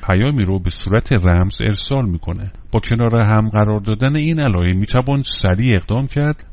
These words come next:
و یا شاید قبل از سکته بتوان عمل جراحی انجام داد. باید به این سیگنال ها توجه کرد تا اقدامات اساسی رو انجام بدید.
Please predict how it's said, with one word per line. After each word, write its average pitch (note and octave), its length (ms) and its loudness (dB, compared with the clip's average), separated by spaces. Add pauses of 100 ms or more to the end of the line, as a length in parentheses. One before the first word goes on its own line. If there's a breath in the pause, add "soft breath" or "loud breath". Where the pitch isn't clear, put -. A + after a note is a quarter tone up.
و F#2+ 40 0
یا F#2+ 160 2
شاید F2 400 0
قبل C#3 260 0
از D#3 100 -2
سکته G2 440 -2
بتوان G#2+ 520 -2 (100)
عمل F#2 540 2
جراحی G#2+ 480 2
انجام E2 380 0
داد. - 200 -10 (220)
باید B2+ 220 4
به C3 80 2
این C#3 80 4
سیگنال G#2+ 460 0
ها G#2 140 2
توجه F#2+ 460 2
کرد A#2+ 260 -2
تا G2 120 -6
اقدامات F2+ 520 -2
اساسی F2+ 600 -2
رو G#2 80 -2
انجام F#2+ 440 0
بدید. E2+ 360 -10